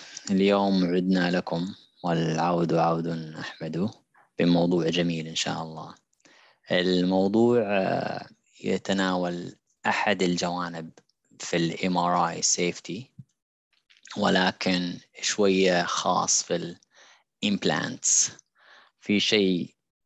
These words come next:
آه، في بعض ال implants في ال M R I لما نجي نصورهم، أو لما نجي نبغى نصور مريض وعنده implant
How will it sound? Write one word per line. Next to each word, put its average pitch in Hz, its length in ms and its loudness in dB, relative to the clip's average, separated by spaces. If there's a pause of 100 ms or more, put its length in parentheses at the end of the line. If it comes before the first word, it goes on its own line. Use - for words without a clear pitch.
آه، 85 580 -2 (680)
في 101 120 0
بعض 101 260 2
ال 82 80 2
implants 92 580 -2
في - 60 -6
ال 87 180 0
M 87 40 -6
R 85 240 -8
I - 0 -
لما 87 300 -4
نجي 87 200 -4
نصورهم، - 680 -6 (1120)
أو 92 220 2
لما 85 340 0
نجي 87 200 0
نبغى 85 180 -4
نصور 87 320 0
مريض 85 400 -4
وعنده 87 260 -10
implant 92 600 -2